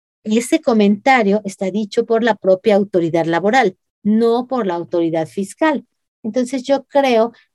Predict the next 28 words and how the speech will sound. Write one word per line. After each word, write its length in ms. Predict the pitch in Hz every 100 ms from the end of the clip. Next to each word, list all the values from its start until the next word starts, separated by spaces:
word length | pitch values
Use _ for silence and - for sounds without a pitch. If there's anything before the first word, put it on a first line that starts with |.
| -
que 120 | 208
si 180 | - 185
bien 220 | 233 285
es 100 | 320
cierto 360 | 330 330 233
que 80 | 233
la 60 | 180
autoridad 400 | 175 170 165 170
laboral 340 | 208 226 247
me 100 | 202
podría 300 | 185 170 165
sancionar 540 | 165 196 202 269 277 277
por 160 | 160
no 80 | 214
hacer 200 | 196 196
lo 120 | 214
correcto, 520 | 254 254 214 - 269 - _ _ _
tendríamos 640 | - 254 247 269 262 262 294
que 120 | 262
ver 180 | 226 240
cuál 160 | 254 247
es 100 | 247
el 120 | 202
criterio 360 | 214 214 226
de 80 | 214
la 80 | 196
autoridad 460 | 175 196 175 165 156
fiscal. 480 | 175 - - 202